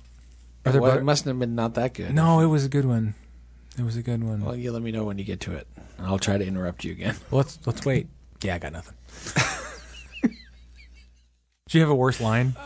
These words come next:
Speaker 2: Uh, I, you know what? I, I chose not to go that route.
Speaker 1: I
Speaker 2: No.
Speaker 1: didn't, I didn't either. I wrote it down. I've not, I'm, we've not really done a good job on that this season.
Speaker 2: Uh, it's h-, you have to really be looking for it, or it has to just
Speaker 1: Jump out
Speaker 2: pop.
Speaker 1: at you.
Speaker 2: Yeah.
Speaker 1: Yeah.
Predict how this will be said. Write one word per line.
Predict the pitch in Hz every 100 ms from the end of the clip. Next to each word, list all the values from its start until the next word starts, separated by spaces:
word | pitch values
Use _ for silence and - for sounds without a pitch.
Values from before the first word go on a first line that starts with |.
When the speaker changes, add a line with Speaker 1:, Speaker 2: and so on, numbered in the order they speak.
| - - -
Speaker 2:
Uh, | 143 143 147 -
I, | - 233 196 - 160 -
you | 170 170
know | 180
what? | 196 190
I, | 147 143 139 135
I | 127
chose | 131 - 139 120
not | 127
to | 123
go | 113 117
that | 127 131
route. | 139 151 151 - - - - - - - - - _ _ _
Speaker 1:
I | 131
Speaker 2:
No. | 165
Speaker 1:
didn't, | 113 -
I |
didn't | 113 92
either. | 92 95 - 147
I |
wrote | 147 139
it |
down. | 120 127 123
I've | 156
not, | 175 135
I'm, | 151 156 - - - - - -
we've | 180 180
not | 240
really | 208 180
done | 160
a | 151
good | 143
job | 135 131
on | 120
that | 101
this | - 101
season. | 120 104 107 - -
Speaker 2:
Uh, | 190 214 208
it's | 175 - -
h-, | - - - - - -
you | 151
have | 120 180 185
to | 151
really | 135 139 131
be | 117
looking | 110 101 95
for | 90 95 82
it, | 76 - -
or | 180 160
it | 139
has | 139 -
to | 131
just | 120 110 - - - - -
Speaker 1:
Jump | 117 101
out | 104
Speaker 2:
pop. | 131 104
Speaker 1:
at | -
you. | 123
Speaker 2:
Yeah. | 131 85
Speaker 1:
Yeah. | 80